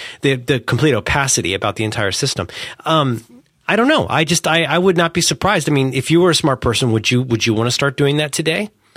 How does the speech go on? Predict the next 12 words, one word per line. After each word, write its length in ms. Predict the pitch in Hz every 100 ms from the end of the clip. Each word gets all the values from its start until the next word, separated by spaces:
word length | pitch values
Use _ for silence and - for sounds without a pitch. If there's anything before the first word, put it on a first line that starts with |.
| - - -
Is 160 | 117 139
that, 200 | 131 135
is 120 | 127
that, 160 | 127 - _
you 160 | 165 143
know, 160 | 123
maybe 260 | 131 156 151
the 80 | 120
best 240 | 135 117
game 220 | 135 117
out 200 | 131 214
there, 300 | 123 107 120